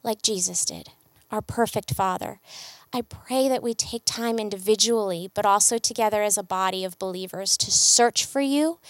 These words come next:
with everything we have, and that we align our hearts to pers-, pursue your purposes in accordance with your timing.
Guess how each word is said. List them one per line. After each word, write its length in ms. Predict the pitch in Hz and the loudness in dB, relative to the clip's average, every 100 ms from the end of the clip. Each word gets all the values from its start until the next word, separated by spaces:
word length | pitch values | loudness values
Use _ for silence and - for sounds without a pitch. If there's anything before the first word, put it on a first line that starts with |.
| - - - - | -16 -16 -16 -16
with 200 | - 202 - | -12 -4 6
everything 500 | 247 311 311 262 226 | 6 6 2 0 0
we 100 | 196 | -4
have, 460 | 180 165 175 180 156 _ - | -6 -6 -8 -10 -18 _ -10
and 120 | 220 | -4
that 140 | 208 214 | -2 2
we 100 | 214 | 2
align 400 | 220 220 233 262 | 4 4 4 4
our 120 | 269 | 2
hearts 420 | 226 208 - - | 0 -2 0 -2
to 140 | 220 | -4
pers-, 320 | - 202 - - _ _ | -6 -4 -4 -6 _ _
pursue 560 | - 202 - - 254 254 | -12 2 6 6 6 2
your 320 | 233 233 247 | 4 4 4
purposes 840 | - 214 - 185 180 180 175 - - - - _ _ _ _ | 2 -6 -2 -2 -2 -2 -2 -4 -8 -20 -20 _ _ _ _
in 120 | 233 | 0
accordance 640 | 233 - 262 240 220 - 208 | 0 2 4 4 4 2 2
with 160 | 196 | -2
your 360 | 190 220 214 208 | -2 2 4 2
timing. 540 | - 202 185 196 - | -2 -6 -8 -10 -16